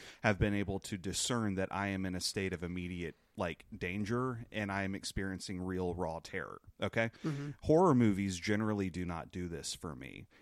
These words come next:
Speaker 1: In this case, I will say for the pa-, like, I would say through the back half of, like, the second act on into the third act, I'm rocking goosebumps for an honest forty minutes.
Speaker 2: Mm-hmm.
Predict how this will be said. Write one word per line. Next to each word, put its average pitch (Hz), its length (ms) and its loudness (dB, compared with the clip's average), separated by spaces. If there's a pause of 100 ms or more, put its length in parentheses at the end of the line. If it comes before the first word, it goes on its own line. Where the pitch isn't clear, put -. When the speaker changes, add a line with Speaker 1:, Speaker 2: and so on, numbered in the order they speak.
(140)
Speaker 1:
In 104 220 2
this 147 260 4
case, 78 520 -8
I 104 140 -2
will 104 160 -2
say 104 240 -2
for - 140 -6
the 90 120 -4
pa-, - 400 -6
like, 104 300 -2 (100)
I 107 120 2
would 113 140 -2
say 110 180 0
through 107 160 -4
the 95 100 0
back 101 380 2
half 104 340 -2
of, 90 160 -8
like, 87 240 -2
the 95 120 -6
second 107 520 -2
act 95 380 -4
on 95 240 -2
into 92 260 -6
the 82 140 -8
third 95 340 -2
act, 82 300 -2
I'm 95 240 0
rocking 101 400 2
goosebumps 87 640 -2
for 90 180 -4
an 87 140 -4
honest 87 460 -8
forty 80 320 -4
minutes. - 520 -12
Speaker 2:
Mm-hmm. 147 320 2